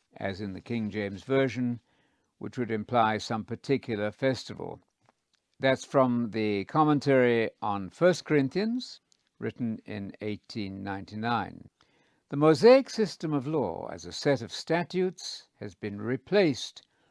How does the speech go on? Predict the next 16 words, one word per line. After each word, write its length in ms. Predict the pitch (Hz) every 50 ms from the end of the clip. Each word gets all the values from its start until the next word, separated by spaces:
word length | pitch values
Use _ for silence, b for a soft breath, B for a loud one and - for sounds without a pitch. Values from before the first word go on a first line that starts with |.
| _ _ _ _ _ _ _ -
by 140 | - 123 120
the 140 | 110 117 117
law 340 | 117 131 131 135 139 143
of 140 | - 123 -
freedom 600 | _ - 147 143 139 131 131 135 131 135 135 143 - _ -
in 160 | - 110 107
the 80 | 107 120
Spirit, 560 | - - - 160 156 143 107 80 - - _ _ _ _ _ _ _ _ _ _ _
summed 320 | - - 185 208 247 233
up 320 | 180 113 - - _ _ - _ _ -
in 140 | 87 95
the 80 | 95 98
one 260 | 101 127 143 165 165
commandment 600 | - - 143 135 135 131 131 127 127 131 139 139 -
to 80 | 110
love 500 | 104 101 117 147 170 165 156 143 - _